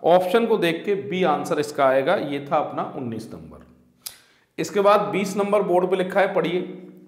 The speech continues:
बीस में कह रहा है सप्ताह में कौन सा व्याख्यान अंतिम है। अंतिम कौन सा है भाई? गणित। ऑप्शन की बात करें तो सी ऑप्शन इसका perfect answer आएगा। ये प्रश्न था आईएएस सन दो हज़ार बारह में पूछा हुआ,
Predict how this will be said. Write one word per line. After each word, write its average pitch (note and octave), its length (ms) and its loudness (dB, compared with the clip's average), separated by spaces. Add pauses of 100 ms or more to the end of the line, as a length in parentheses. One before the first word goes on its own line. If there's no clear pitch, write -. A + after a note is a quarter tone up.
(840)
बीस F3+ 360 -2
में A3 100 4
कह F#3+ 120 4
रहा F#3+ 100 6
है G#3+ 80 6
सप्ताह F#3+ 800 4
में F3 400 0
कौन F3 240 2
सा G#3+ 160 4
व्याख्यान F3+ 560 2
अंतिम D#3+ 520 0
है। E3 520 2
अंतिम F3 360 0
कौन F#3+ 200 0
सा G3 140 4
है G3+ 80 8
भाई? G3+ 160 2 (380)
गणित। - 720 2
ऑप्शन D#3 380 2
की G3+ 120 -2
बात F#3+ 260 4
करें F#3+ 480 0 (420)
तो G3+ 60 2
सी B3 320 -2
ऑप्शन G#3+ 340 2
इसका F#3 220 -2
perfect E3+ 400 0
answer E3 280 2
आएगा। D#3 340 4 (380)
ये E3 160 4
प्रश्न G#3 300 0
था G#3+ 140 6
आईएएस G3+ 520 4
सन G3+ 160 0
दो F#3 80 2
हज़ार F#3+ 300 4
बारह E3+ 260 6
में G3 140 -2
पूछा F#3+ 200 -2
हुआ, D#3 240 2